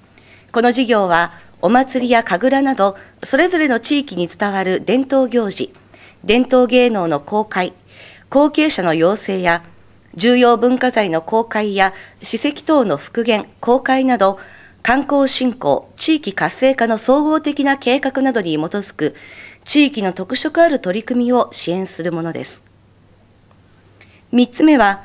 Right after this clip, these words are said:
国内外への文化芸術の発信を効果的に実施し、日本のブランド力を高める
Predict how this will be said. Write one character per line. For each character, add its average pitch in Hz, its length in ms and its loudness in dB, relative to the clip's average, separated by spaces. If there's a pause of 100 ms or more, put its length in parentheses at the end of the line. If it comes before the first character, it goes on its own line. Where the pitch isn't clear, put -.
(320)
国 294 280 0
内 320 180 6
外 254 200 2
へ 226 100 0
の 190 180 2
文 311 280 0
化 226 140 2
芸 190 200 2
術 240 220 -4
の 254 100 4
発 208 220 -2
信 226 280 -2
を 208 200 0 (300)
効 285 200 2
果 311 120 0
的 294 260 0
に 277 140 2
実 190 220 -2
施 202 60 -6
し、 - 280 -2 (480)
日 226 140 2 (100)
本 285 180 4
の 220 100 2
ブ 180 120 0
ラ 247 120 4
ン 311 80 4
ド 330 80 2
力 294 260 0
を 170 100 2
高 220 240 -6
め 214 140 -4
る 160 220 -2